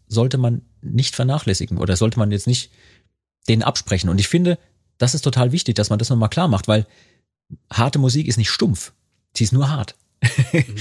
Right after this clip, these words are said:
Speaker 1: Sie hat nur mehr
Speaker 2: Gab's auch
Speaker 1: Energie
Speaker 2: mal
Speaker 1: als andere.
Speaker 2: <laughs> gab's doch mal einen geilen, geilen Vergleich, weil's auch immer d-, dieses Vorurteil war, ja, hier harte Musik und Metal und so, das ist ja alles Krach und ist keine Musik.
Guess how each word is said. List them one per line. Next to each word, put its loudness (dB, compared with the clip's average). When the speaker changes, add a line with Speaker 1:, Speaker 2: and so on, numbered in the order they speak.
Speaker 1:
Sie 0
hat -2
nur 2
mehr 2
Speaker 2:
Gab's 2
auch 0
Speaker 1:
Energie 0
Speaker 2:
mal 0
Speaker 1:
als -2
andere. -6
Speaker 2:
<laughs> -16
gab's -2
doch 0
mal -2
einen -4
geilen, -4
geilen -4
Vergleich, -4
weil's -4
auch -6
immer 0
d-, -12
dieses -6
Vorurteil -2
war, -2
ja, -8
hier -4
harte -2
Musik -4
und -4
Metal -2
und -4
so, -4
das -4
ist -4
ja -2
alles -4
Krach -2
und -6
ist -6
keine 0
Musik. -4